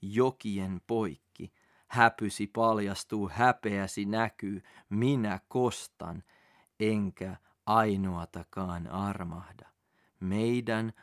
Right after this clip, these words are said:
lunastajamme nimi on Herra Sebaot, Israelin pyhä. Istu äänettönä ja väisty pimeään, sinä Kaldean tytär,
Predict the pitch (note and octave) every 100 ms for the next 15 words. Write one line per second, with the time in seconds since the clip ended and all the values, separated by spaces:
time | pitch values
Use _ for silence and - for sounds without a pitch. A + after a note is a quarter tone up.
0 | _ F#2 G2+ G#2+ G2+ F2 - - F2+ F2+
1 | F2 E2+ F2 F2+ G2+ F#2 E2 F2+ _ _
2 | - F2+ F2+ E2 G2+ G#2+ G2 F2 E2+ -
3 | - G#2+ F2+ D#2 - - - - A2+ A#2
4 | - - F2+ E2+ E2+ F2 F#2 A2 A2 -
5 | - _ _ - - - A2+ B2 - -
6 | A#2+ G#2 - - - A#2 B2+ B2+ A#2 -
7 | C3 B2 A#2+ A2+ A2 G#2 A#2 A#2+ G#2+ -
8 | A#2 - - C3+ B2+ G2+ F#2 F2 E2 F#2
9 | - - - A2+ G#2+ - B2+ B2+ A2 G#2+
10 | G#2+ G2+ C3+ B2 - F2+